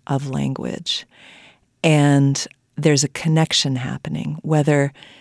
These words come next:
whether it's Surya learning the dialect from Adwan, or later learning the letters from her employer,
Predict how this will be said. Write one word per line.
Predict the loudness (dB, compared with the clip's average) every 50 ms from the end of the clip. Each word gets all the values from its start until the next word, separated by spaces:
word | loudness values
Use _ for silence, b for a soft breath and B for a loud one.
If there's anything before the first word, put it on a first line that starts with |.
| B B B _ _ _ -4
whether | -2 0 0 2 2 0 0 0 0
it's | -2 -2 0
Surya | 0 0 0 0 0 0 0 2 2 4 4 4 4 4 4 2 2 -2 -4
learning | -6 -4 -2 -2 0 0 0 0 0 0 -2 -2 -4 -8 _ _ _ _ _ _ _ -4
the | -4
dialect | -2 -2 -2 -2 -2 -2 -2 -2 -4 -4 -6 -10 -14
from | -16 -10 -6 -4 -2 -2 -2 -2 -4 -6
Adwan, | -6 -6 -4 -4 -4 -4 -4 -4 -4 -4 -6 -6 B B B B B B B B B B B B B _
or | -2 -2 -2 -2 -2 -4 -6 -6
later | -2 0 2 2 4 4 2 2 2
learning | 2 2 4 4 4 4 4 2
the | 2 0
letters | 0 0 0 2 2 2 0 0
from | -2 -2 -2 -2
her | -2 -2 -2
employer, | -2 -2 -4 -6 -4 -2 -2 0 0 0 0 0 0 -2 -4